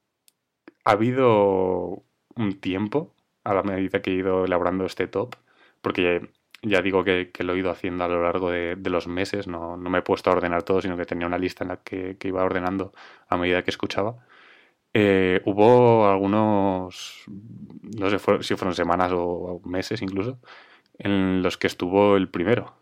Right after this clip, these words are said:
de hecho, el, el, como disco favorito de, del año. Porque ya digo que es como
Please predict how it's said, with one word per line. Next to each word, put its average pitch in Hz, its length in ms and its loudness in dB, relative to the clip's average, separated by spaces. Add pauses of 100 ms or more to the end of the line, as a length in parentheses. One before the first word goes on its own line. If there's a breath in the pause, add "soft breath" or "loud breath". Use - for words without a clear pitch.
(140)
de - 80 -4
hecho, 98 140 -4
el, 90 260 -6
el, 90 400 -4
como 90 220 -4
disco 95 240 -4
favorito 92 400 0
de, 87 160 -4
del 92 220 -4
año. 95 240 -2 (640 soft breath)
Porque 98 300 0
ya 98 100 6
digo 104 180 0
que 123 160 2
es 98 120 -4
como 92 840 -2